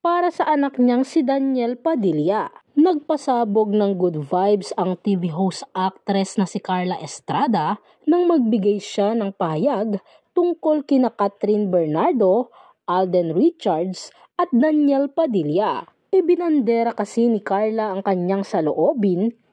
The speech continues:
tungkol sa tagumpay na tinatamasa ngayon ng pelikula ng Kat Den na Hello, Love Again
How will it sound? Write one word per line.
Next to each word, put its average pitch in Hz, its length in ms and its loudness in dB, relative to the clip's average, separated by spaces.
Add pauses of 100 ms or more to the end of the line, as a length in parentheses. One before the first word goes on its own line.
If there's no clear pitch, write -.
(120)
tungkol 349 500 0
sa 294 160 -2
tagumpay 202 640 0
na 220 160 -4
tinatamasa 190 880 0
ngayon 196 400 2
ng 214 240 -2
pelikula 202 640 0
ng 180 320 -4
Kat 247 320 -4
Den 175 400 -2 (240)
na 311 160 4
Hello, 285 400 4
Love 262 300 0
Again 190 500 0